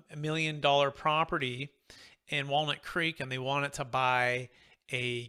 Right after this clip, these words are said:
condo on the beach in San Luis Obispo, kind of retire there for about one point two million.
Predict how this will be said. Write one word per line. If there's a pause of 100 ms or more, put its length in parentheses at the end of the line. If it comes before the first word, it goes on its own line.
condo
on
the
beach
in
San
Luis
Obispo, (600)
kind
of
retire
there (280)
for
about
one
point
two
million.